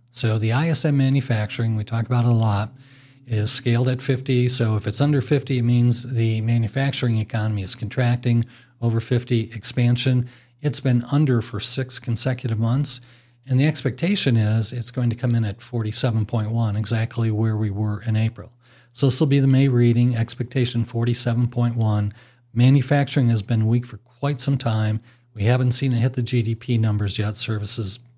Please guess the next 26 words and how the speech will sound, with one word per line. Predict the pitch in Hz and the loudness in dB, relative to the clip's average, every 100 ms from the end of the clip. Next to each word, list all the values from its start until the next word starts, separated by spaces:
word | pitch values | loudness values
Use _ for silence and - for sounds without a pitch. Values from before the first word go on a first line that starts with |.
| - | -14
continued | 120 - 113 104 | -14 -6 -4 -2
really | 101 101 | -4 -8
strong. | 98 - 120 104 104 101 - - _ _ _ | -8 -2 -2 0 -4 -6 -14 -20 _ _ _
But | 120 113 | -2 0
we | 123 117 | 2 2
would | 110 107 | 2 0
really | 120 143 131 | 2 2 4
love | 120 120 | 4 2
to | 110 | 0
see | - 127 117 | 0 2 2
that | 117 117 104 | 2 2 -2
approach | - 117 110 - - - - | -8 -6 -6 -6 -8 -10 -8
and | 107 | -6
exceed | 98 - - 110 98 | -4 -4 -2 -2 -4
fifty | - - 120 - 98 | -8 -6 -6 -6 -8
here, | - 101 98 95 _ | -6 -6 -6 -10 _
uh, | 110 98 | -18 -10
by | 101 | -6
the | 101 | -4
end | 101 98 | -4 -4
of | |
the | 101 | -6
year. | 98 - - _ _ - - - _ - | -10 -12 -16 _ _ -20 -20 -20 _ 2
Lastly, | 156 156 135 101 | 4 4 2 0
on | 110 131 131 | 0 2 2
Friday, | 123 135 131 110 92 | 0 0 0 0 -2